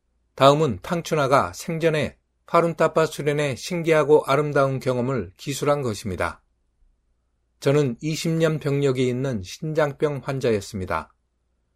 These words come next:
결혼 후 병세는 점점 더 악화됐고 매일 한약과 양약을 복용해야 했습니다. 통증으로 인한 고통은 제 성격을 조급하고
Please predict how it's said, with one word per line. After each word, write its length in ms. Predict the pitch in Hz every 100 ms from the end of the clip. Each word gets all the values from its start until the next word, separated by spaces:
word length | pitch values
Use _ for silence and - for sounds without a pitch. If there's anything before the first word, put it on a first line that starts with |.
| _ _ _ _
결혼 260 | 131 135
후 260 | 143 120 82
병세는 500 | - 143 143 156 165
점점 460 | 160 147 143 139 139
더 100 | 139
악화됐고 720 | 117 117 127 107 - 113 92 _ _ _ _
매일 340 | 120 131 139 127
한약과 720 | - 156 147 - 143 123 - -
양약을 480 | 131 139 131 135 98
복용해야 500 | 131 127 127 123 127
했습니다. 640 | 110 - 98 85 78 - _ _ _ _ _ _ _ _ _ _ _ _
통증으로 560 | - 165 170 156 151 147
인한 300 | 139 139 127
고통은 500 | 120 131 123 113 90 _ _ -
제 180 | 147 143
성격을 600 | 156 151 143 135 127 -
조급하고 800 | - 135 135 127 120 123 -